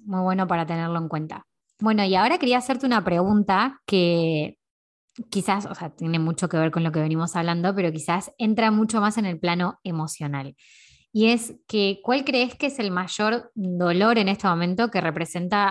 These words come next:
al público con el que vos trabajás, ¿no? O sea, esos emprendedores con los que vos trabajás. ¿Cuál crees que es como ese mayor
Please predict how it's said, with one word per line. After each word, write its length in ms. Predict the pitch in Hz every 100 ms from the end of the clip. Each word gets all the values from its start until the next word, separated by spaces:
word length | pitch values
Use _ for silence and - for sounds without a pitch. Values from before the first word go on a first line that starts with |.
| 175
al 200 | 160 160
público 340 | 190 208 202
con 100 | 165
el 140 | 160 156
que 80 |
vos 160 | 156 175
trabajás, 480 | 190 151 143 151 151
¿no? 220 | 165 208
O 40 |
sea, 240 | 170 156 160
esos 200 | 165 190
emprendedores 440 | 170 165 165 185
con 120 | -
los 100 | 156
que 100 | -
vos 140 | 156 156
trabajás. 640 | 156 151 - 160 - -
¿Cuál 360 | - 160 165 165
crees 300 | - 160 160
que 100 | -
es 100 | 180
como 300 | - 151 170
ese 300 | - 202 185
mayor 520 | 165 160 - 185 185